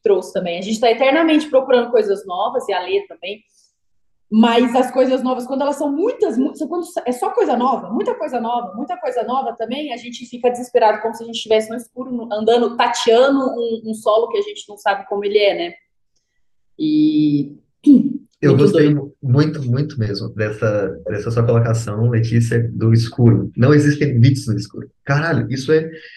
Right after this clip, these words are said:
Speaker 2: genial. E, e, e quando, e a sua resposta, a gente fica desesperado sem os limites. E, e, va-, vamos lá, e o que eu tava tentando dizer quanto aos limites constitutivos do sujeito, eles têm uma função. A função dos limites é nos proteger.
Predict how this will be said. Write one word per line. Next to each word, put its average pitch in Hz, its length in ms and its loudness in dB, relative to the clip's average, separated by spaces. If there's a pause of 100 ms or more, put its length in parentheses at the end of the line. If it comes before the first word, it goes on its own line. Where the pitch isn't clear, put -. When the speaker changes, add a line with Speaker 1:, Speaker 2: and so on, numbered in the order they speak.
(200)
Speaker 2:
genial. 139 600 2
E, 143 180 2 (480)
e, - 20 0
e 120 60 0
quando, 143 380 0
e 120 300 6
a 117 160 2
sua 135 200 -4
resposta, 107 500 -4 (360)
a 185 120 2
gente 175 240 2
fica 202 280 -4
desesperado 240 1080 -2 (160)
sem 180 300 2
os 143 80 4
limites. 156 500 0 (440)
E, 151 60 4
e, 135 320 2 (360)
va-, 147 200 0
vamos 156 240 0
lá, 117 180 2
e 117 100 0 (140)
o 147 80 -4
que 139 60 -4
eu 143 40 -2
tava 151 120 0
tentando 143 300 -2
dizer 123 420 0 (220)
quanto 127 280 -4
aos 120 80 0
limites 120 320 2 (280)
constitutivos 135 920 2
do 113 100 2
sujeito, 113 440 -2 (480)
eles 151 240 4
têm 185 80 2
uma 185 180 2
função. 214 500 0
A 120 180 2
função 185 420 0
dos 156 160 0
limites 123 500 -2
é 156 120 -2
nos - 160 -2
proteger. 262 460 -4